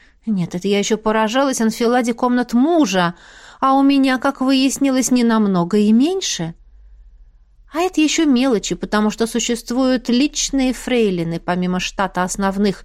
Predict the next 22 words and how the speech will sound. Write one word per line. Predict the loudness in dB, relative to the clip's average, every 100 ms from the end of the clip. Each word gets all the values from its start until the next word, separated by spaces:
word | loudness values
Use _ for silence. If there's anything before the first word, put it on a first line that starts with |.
| -20 -12
в | -2
количестве | -2 -2 -4 -2
двух | -2 0 0 -2 -4
штук, | -8 -2 -4 -4
которые | -8 -4 -2 -2
подчиняться | -4 -6 -4 -2 -2 -4 -4
будут | -2 -4 -4
только | -4 0
мне. | 2 4 2 -2 -8 -20 -20 -20 -20 -8
Те | -4
самые, | -2 0 0 0 0
на | 0
плечи | 0 -2
которых | -2 -4 -2 -2 0
ляжет | 0 0 0 -6
основная | -2 -2 0 0 2 2
нагрузка | 0 0 -2 -2 -6
по | -2 -2
регулированию | -2 0 0 2 0 0 0 0
комфортности | 0 -4 -2 -4 -2 -4 -2 -2
жизни | -2 -2 -2
госпожи. | -2 -2 -2 -2 0 -2 -4